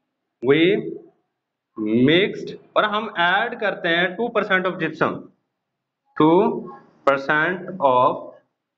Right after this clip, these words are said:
gypsum to form cement, to form cement, कि जिस तरह हम grind करेंगे, cement बनाएंगे, इससे इस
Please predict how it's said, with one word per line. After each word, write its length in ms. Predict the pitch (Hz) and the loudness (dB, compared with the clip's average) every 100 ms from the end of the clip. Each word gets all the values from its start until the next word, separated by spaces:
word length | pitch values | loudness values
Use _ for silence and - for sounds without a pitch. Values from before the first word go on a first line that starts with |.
| _ _ _ _ _ _ | _ _ _ _ _ _
gypsum 640 | 104 110 139 147 - 190 202 226 - - - - _ _ _ _ _ _ _ _ _ _ _ _ _ _ _ _ _ _ _ _ _ _ 175 | -12 2 2 2 0 0 0 -4 -12 -16 -20 -20 _ _ _ _ _ _ _ _ _ _ _ _ _ _ _ _ _ _ _ _ _ _ 2
to 300 | 160 160 202 - - - - _ _ - | 2 2 0 -4 -12 -16 -20 _ _ 0
form 280 | 214 214 214 | 2 2 0
cement, 480 | 214 208 175 101 92 - - _ _ _ _ _ _ _ _ - | 0 0 0 0 -6 -16 -20 _ _ _ _ _ _ _ _ -2
to 80 | 160 | 0
form 560 | 160 160 175 220 - - - _ - | 2 2 2 -2 -8 -16 -20 _ -4
cement, 460 | - 156 123 - - - - - | 2 4 2 -2 -10 -16 -8 -2
कि 80 | 170 | 0
जिस 200 | 190 190 | 0 0
तरह 120 | 220 | 0
हम 120 | 220 | 0
grind 360 | 190 180 202 214 | -2 -2 -2 -4
करेंगे, 340 | 190 196 208 | -2 -2 -4
cement 360 | - 175 185 190 | 0 2 2 2
बनाएंगे, 400 | 190 170 175 185 | 2 0 0 -4
इससे 360 | 180 185 185 | 0 0 2
इस 220 | 180 - | 0 -6